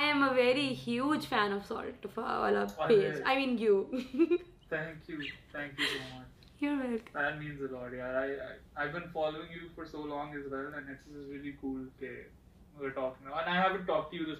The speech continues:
Speaker 2: much।
Speaker 1: Yeah।
Speaker 2: Clubhouse पे actually हमने काफी
Speaker 1: Yeah,
Speaker 2: talk किया।
Speaker 1: yeah, yeah, yeah, but we
Speaker 2: हम्म।
Speaker 1: never actually, like, talk, talked।
Speaker 2: हाँ, so it's, it was really cool getting to know you more।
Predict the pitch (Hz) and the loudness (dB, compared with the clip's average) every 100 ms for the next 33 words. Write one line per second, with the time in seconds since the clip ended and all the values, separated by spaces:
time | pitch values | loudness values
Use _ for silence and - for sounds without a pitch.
0 | 151 - - 226 214 269 262 - 202 185 | -12 -16 -4 2 6 10 10 8 4 4
1 | 180 175 160 - - 247 254 302 294 277 | 0 -8 -8 -8 -4 2 6 6 6 6
2 | 254 254 233 214 214 208 - - - 247 | 4 4 2 2 0 -2 -10 -20 -2 2
3 | 247 320 370 349 320 311 262 - 254 247 | 6 8 8 6 4 4 2 0 -4 -2
4 | 214 202 - 233 202 190 190 85 220 - | -2 -6 -8 -2 0 -2 -4 -8 -8 -12
5 | - - - - 165 147 135 123 - - | -18 -20 -12 -2 2 2 0 -4 -12 -8
6 | 160 170 160 - 180 165 170 175 165 160 | -2 0 -2 -6 -4 -2 0 -2 -2 -4
7 | 151 147 143 139 139 135 131 135 151 165 | -4 -2 0 -2 -4 -8 -6 -6 -6 -8